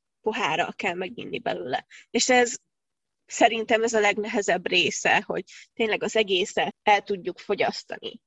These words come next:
Egyébként vannak, akik azt is mondják, hogy ez talán amerikai gyomorra van méretezve, úgyhogy sokan csak arra törekednek, legalábbis én itt, itthon azt tapasztalom, meg látom, meg olvastam, hogy mindenből, ami itt fel van sorolva,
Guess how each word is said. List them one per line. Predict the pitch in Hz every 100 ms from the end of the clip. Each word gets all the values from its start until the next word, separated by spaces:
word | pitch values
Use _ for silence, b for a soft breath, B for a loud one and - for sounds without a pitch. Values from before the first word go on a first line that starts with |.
| _
Egyébként | 226 269 - 277 254
vannak, | 240 233 233
akik | 208 214
azt | 220 -
is | 196 -
mondják, | 240 311 277
hogy | - 202 196 - B B -
ez | 202 190 - _ _
talán | - 220 202
amerikai | 220 226 208 196 214 190
gyomorra | 214 208 202 196 196
van | 185 180
méretezve, | 208 285 311 330 277 247 254 - B B -
úgyhogy | -
sokan | - 277 269 208
csak | - 214
arra | 220 208 202
törekednek, | - 190 185 220 214 262 262
legalábbis | 185 175 226 - -
én | 208
itt, | 202 220 226 - _ -
itthon | 247 - - 220 202
azt | 202 202 -
tapasztalom, | 214 226 330 - 220
meg | 180 175
látom, | 180 - 196
meg | 180 -
olvastam, | 226 285 294 - 208 214
hogy | 202 - B _
mindenből, | - 247 269 226 185 190 175 156 143 _
ami | 190 185
itt | 180
fel | - 202 180
van | -
sorolva, | - 220 240 226 226